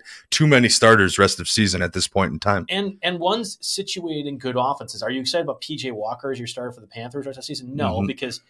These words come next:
Speaker 2: they have no McCaffrey, and I know that they won last week, but whatever, that there's less weapons involved.
Speaker 1: Yeah.
Speaker 2: The Colts have Alec Pierce, we've talked about a number,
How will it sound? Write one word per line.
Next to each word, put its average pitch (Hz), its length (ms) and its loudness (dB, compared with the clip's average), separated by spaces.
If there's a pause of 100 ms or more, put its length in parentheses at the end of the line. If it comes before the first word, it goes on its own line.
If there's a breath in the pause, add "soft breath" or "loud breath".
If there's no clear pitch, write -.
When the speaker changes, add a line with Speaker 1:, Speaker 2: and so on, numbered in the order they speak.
(140)
Speaker 2:
they 131 60 -4
have 123 60 -6
no 127 100 -6
McCaffrey, 120 580 -6
and 123 80 -4
I 120 40 -2
know 123 140 -2
that 113 140 -6
they 107 80 -6
won 113 200 -6
last 107 240 -10
week, 101 120 -20
but 107 80 -14
whatever, 143 240 0
that 113 120 -6
there's 135 220 -6
less 127 240 -10
weapons 123 380 -10
involved. 113 420 -6 (140 soft breath)
Speaker 1:
Yeah. - 120 -10
Speaker 2:
The 95 80 -2
Colts 320 300 -4
have - 120 -10
Alec 110 240 -4
Pierce, 185 220 -6
we've 123 80 -12
talked 120 200 -6
about 107 140 -10
a - 20 -20
number, 98 200 -10